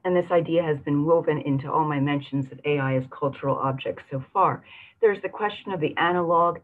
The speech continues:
and the digital and how they can or cannot relate. This is a question that gets a lot of names, often under the umbrella of aesthetics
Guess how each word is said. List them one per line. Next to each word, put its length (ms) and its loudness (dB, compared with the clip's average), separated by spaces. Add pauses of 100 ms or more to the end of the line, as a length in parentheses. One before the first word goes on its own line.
and 200 0
the 60 -2
digital 720 -6
and 100 -2
how 180 -2
they 140 6
can 320 -4
or 80 0
cannot 420 -6
relate. 400 -2 (760)
This 80 4
is 120 0
a 80 4
question 500 -2
that 160 -2
gets 220 2
a 60 -6
lot 260 2
of 160 0
names, 300 -8 (100)
often 300 2
under 220 -4
the 140 -4
umbrella 460 -4
of 140 -4
aesthetics 560 2